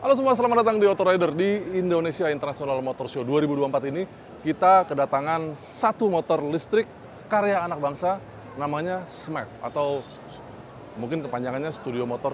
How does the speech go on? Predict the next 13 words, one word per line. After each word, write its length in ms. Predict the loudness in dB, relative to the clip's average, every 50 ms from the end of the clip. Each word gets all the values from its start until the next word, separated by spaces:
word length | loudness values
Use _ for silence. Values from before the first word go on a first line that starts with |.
| -4
E 80 | -8 -8
V 320 | -6 -6 -6 -6 -6 -8
ya, 20 | -10 -12 -12 -12
karena 320 | -10 -8 -6 -4 -4 -6 -6 -10 -16 -14 -12
memang 320 | -10 -8 -8 -8 -10 -10 -10 -10
Om 80 | -8 -6 -6
Doni 320 | -6 -6 -6 -6 -6 -6
adalah 320 | -8 -8 -6 -6 -6 -8 -8 -12 -18 -18 -18 -18 -14
pemilik 320 | -12 -10 -8 -6 -6 -6 -6
dari 240 | -8 -8 -8 -8 -10 -12
Studio 240 | -12 -10 -8 -6 -6
Motor 400 | -6 -6 -8 -4 -4 -4 -2 -2
dan 240 | -4 -4 -4 -4